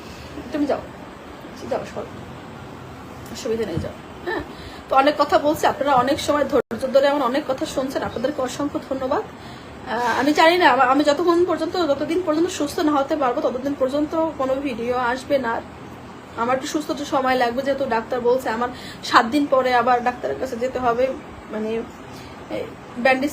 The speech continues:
করা তো, তো এরপরে এখন শুধু ব্যথা প্লাস ব্যান্ডেজ করতেছে, পাটা সোজা থাকে, পাটা একদম হাড়টা বেঁকা হয়ে গেছে, তো, তো হাড়টা আমরা ইয়ে করে ঠিক করে দিয়েছে।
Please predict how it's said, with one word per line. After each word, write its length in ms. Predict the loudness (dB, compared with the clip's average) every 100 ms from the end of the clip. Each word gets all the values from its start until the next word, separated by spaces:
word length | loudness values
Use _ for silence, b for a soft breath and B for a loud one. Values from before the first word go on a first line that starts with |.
| 2
করা 160 | 2
তো, 280 | 4 2 2 0 -12 -14 -6 0
তো 60 |
এরপরে 580 | 4 4 4 4 4 4 -2 -12 -12 -12 -6
এখন 220 | 0 0
শুধু 220 | 0 0
ব্যথা 440 | 4 4 4 2 4
প্লাস 220 | 2 2
ব্যান্ডেজ 300 | 2 2 0
করতেছে, 320 | -2 -2 -2 -2 -2 0
পাটা 240 | 2 0
সোজা 260 | 0 0 2
থাকে, 220 | 0 0
পাটা 260 | 2 2 2
একদম 200 | 0 0
হাড়টা 340 | 0 2 2
বেঁকা 280 | 2 2 2
হয়ে 220 | 2 2
গেছে, 240 | 0 -2 0
তো, 160 | 0 0 B B B B -6
তো 80 | -4
হাড়টা 400 | 2 2 4 2
আমরা 280 | 4 4 4
ইয়ে 220 | 6 4
করে 180 | 4 0
ঠিক 140 | -2 -2
করে 160 | 0 2
দিয়েছে। 360 | 0 0 0